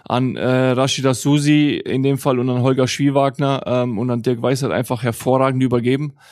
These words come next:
Äh, und die Jungs machen, oder diese Männer, sagen wir's mal so, sind ja keine Jungs mehr, Entschuldigung an alle, ähm, machen einen hervorragenden Job.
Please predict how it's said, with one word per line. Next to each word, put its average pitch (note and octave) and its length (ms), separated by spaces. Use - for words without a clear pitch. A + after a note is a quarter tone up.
Äh, A#2+ 220
und A2+ 200
die B2 140
Jungs C3+ 280
machen, B2+ 420
oder A2+ 180
diese A#2 240
Männer, B2+ 480
sagen A#2+ 180
wir's A2+ 140
mal A#2 80
so, A#2 80
sind A#2+ 120
ja A#2 80
keine A#2 200
Jungs B2+ 280
mehr, B2 80
Entschuldigung B2+ 520
an C3 200
alle, C3 200
ähm, B2+ 440
machen C3 320
einen B2+ 320
hervorragenden B2+ 680
Job. - 320